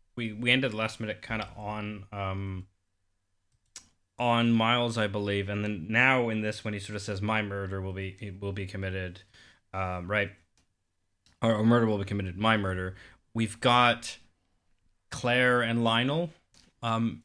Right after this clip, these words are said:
is sort of the foregrounded shot. Claire foregrounded, Lionel still in focus, but behind. Um, and Claire's doing the looking down, pensive, kind of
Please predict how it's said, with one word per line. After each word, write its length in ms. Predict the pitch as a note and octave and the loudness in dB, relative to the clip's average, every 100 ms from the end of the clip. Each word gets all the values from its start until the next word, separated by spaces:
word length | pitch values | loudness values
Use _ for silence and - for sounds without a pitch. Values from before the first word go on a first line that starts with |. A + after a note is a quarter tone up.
| - | -8
is 200 | B2 A#2 | -6 -4
sort 180 | - A#2+ | -4 -4
of 100 | A#2 | -4
the 60 | |
foregrounded 440 | C3 B2 C3 B2+ A#2+ | -4 -2 0 0 -2
shot. 280 | C#3+ D3 - | -2 -2 -2
Claire 240 | B2 A#2 | -2 -2
foregrounded, 500 | A#2+ A2+ A#2 A2+ A#2 | -4 -4 -2 -4 -4
Lionel 240 | A2 A2+ | -2 -2
still 300 | G#2+ - B2+ A#2 | -4 -2 0 0
in 80 | |
focus, 460 | A2+ A#2+ A#2 B2 - | 0 -4 -6 -6 -8
but 160 | A2+ G#2+ | -8 -4
behind. 540 | G#2+ A2 A2+ B2+ C3 _ - - - - | -4 -4 -4 -6 -8 _ -20 -20 -20 -8
Um, 420 | A2+ A2 G#2+ G#2+ A2+ | -2 0 2 0 -2
and 260 | A2 G#2 | -2 -2
Claire's 500 | G2 A2+ A2 G#2+ G2 - - _ _ | 0 2 2 2 -6 -12 -20 _ _
doing 420 | B2+ A#2 A2+ A2 | 0 2 2 0
the 160 | G#2+ G#2 | 0 0
looking 440 | E2 G#2+ G#2 A2+ | -2 -6 -4 -4
down, 560 | G2 A2+ A2 G#2+ G#2 G2 | 0 2 4 2 0 -4
pensive, 680 | - A2 - G#2 F#2+ F#2 - | -4 -6 -4 -4 -4 -8 -12
kind 180 | - | -8
of 100 | F#2+ | -8